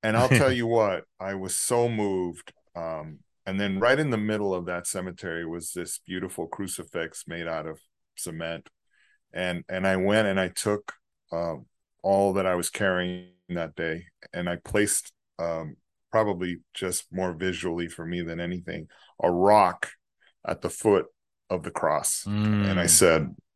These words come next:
Speaker 1: "Lord, I put it all right here at the foot of your cross. Deliver, deliver me from evil."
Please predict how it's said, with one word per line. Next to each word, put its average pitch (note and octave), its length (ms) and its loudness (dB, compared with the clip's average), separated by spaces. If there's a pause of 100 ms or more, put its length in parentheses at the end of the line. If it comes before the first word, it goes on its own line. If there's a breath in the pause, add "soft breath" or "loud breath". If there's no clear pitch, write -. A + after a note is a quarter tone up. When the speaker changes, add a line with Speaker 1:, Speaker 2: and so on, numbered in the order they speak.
Speaker 1:
"Lord, G2 520 6 (460)
I F2+ 80 2
put G#2+ 260 8
it G2 100 8
all F2+ 240 8
right F2 200 2
here D#2 340 -4 (300)
at - 80 -10
the F2 80 -2
foot - 260 2 (520)
of F2 120 2
your E2+ 120 4
cross. - 540 -2 (300 loud breath)
Deliver, G2+ 500 6
deliver G2+ 340 6
me F#2+ 160 4
from F2 280 -2
evil." D#2 380 -4